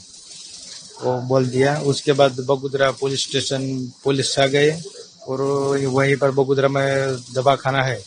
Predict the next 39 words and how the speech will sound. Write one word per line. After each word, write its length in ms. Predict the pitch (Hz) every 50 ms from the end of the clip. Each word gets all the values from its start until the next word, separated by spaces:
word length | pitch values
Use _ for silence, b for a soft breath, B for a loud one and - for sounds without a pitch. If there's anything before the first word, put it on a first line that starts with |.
| B B B B B B B - -
तो 80 | 131
उसमें 320 | 131 135 131 - 147 143 131
गए, 320 | 143 143 147 147 151 143
सब 200 | - - 139 127 - -
कुछ, 220 | - 143 135 127 139
अ, 460 | 139 139 139 139 139 139 139 135 135
इंक्वायरी 500 | 135 135 135 131 - - 139 139 135 131
करना 280 | - 143 139 139 135
शुरू 260 | 127 - 135 135 135 123
कर 200 | 120 147 139 131
दिया। 280 | 131 143 147 151 151
उसके 280 | 151 147 139 - - 143
बाद 180 | 139 139 131
यहाँ 160 | 131 131 127 120
पर 120 | - 120
लाए। 280 | 117 117 113 110 107 104 101 - B B B B B B B B - - - - -
तो 80 | 117
मुझे 320 | 113 120 123 123 156 170 180
ऐसा 140 | 165 175 180
लगता 300 | 175 175 160 170 - 180
है 100 | 175 170
कि 260 | 160 175 170 165 165
वो 560 | 160 156 156 160 160 156 160 156 156 151 147 - - - - - - - - - - - - - - - - - -
कभी 180 | 143 139 160 147
झगड़ते 420 | 127 147 135 165 165 156 - 180
नहीं 260 | 165 160 156 147 139
थे। 200 | 123 135 131 143 156 170 165 - - - - - - - - - - - 127
लगभग 240 | 131 131 139 151 139 - -
परसों 280 | 151 151 147 - 160
तो 100 | 147 165
हमारे 360 | 151 143 147 151 156 156 151 151
यहाँ 140 | 151 151
पर 140 | 139 147 139
मेहमान 340 | 135 139 139 143 147 139 131
ग-, 300 | 123 139 135 135 135 127
गति 200 | 123 135 127 135
पर 160 | 127 123 131 127
आए 220 | 127 127 131 127
थे, 220 | 117 - 135 151